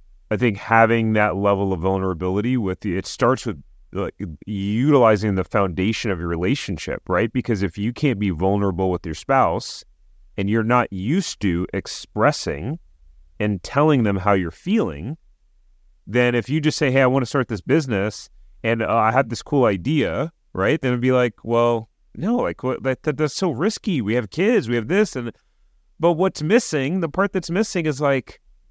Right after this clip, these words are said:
"Babe, I'm not happy. Like, I, I, I, like, I feel like I wake up and something's missing. It's keeping me awake at night." Like, if that's the spouse that loves you,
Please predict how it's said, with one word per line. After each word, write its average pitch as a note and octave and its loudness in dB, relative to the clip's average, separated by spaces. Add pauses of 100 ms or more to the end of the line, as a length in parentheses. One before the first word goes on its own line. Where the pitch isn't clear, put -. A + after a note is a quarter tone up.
(280)
"Babe, C#3 0 (300)
I'm B2+ -4
not C#3+ 0
happy. C3 -2 (840)
Like, A2 -4
I, A#2 4
I, A#2+ 2
I, A#2+ 0
like, A#2 0
I B2+ 2
feel D3 -2
like C3 2
I G#2+ 2
wake A#2+ 0
up C#3 0
and A2+ -4
something's A#2 -6
missing. C#3 -2
It's F#2 -6
keeping D3+ -2
me C3+ 2
awake A#2 0
at D3 -2
night." D3+ -2 (440)
Like, A#2+ -4
if C#3 0
that's D3 2
the F3 -2
spouse D#3+ 0
that D3 -4
loves C3+ 0
you, F#3+ -2